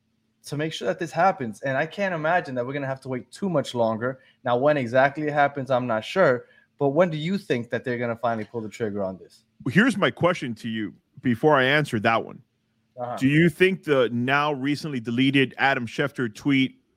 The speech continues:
Speaker 2: gives any pause to them potentially clearing up space? And this is,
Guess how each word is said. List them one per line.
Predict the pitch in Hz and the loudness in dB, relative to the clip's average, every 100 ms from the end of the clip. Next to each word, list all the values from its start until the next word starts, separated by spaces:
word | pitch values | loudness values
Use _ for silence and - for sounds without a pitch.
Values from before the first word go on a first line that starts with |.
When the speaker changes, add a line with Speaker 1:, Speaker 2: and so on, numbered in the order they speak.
| _ 113 | _ 0
Speaker 2:
gives | 131 127 110 - | 4 4 2 -4
any | 135 143 139 | -2 0 -2
pause | 107 - 143 143 123 107 104 - _ _ _ _ _ _ _ - _ | -4 -2 4 6 4 2 -4 -12 _ _ _ _ _ _ _ -20 _
to | - 135 120 107 117 107 | 0 4 4 0 -8 -2
them | 123 147 160 | 2 2 0
potentially | 175 - 160 151 156 120 | -6 -4 -6 -4 -8 -6
clearing | - 156 143 | 2 4 4
up | 131 | -2
space? | - 156 147 | -2 -2 -2
And | 139 | -2
this | |
is, | 143 | -2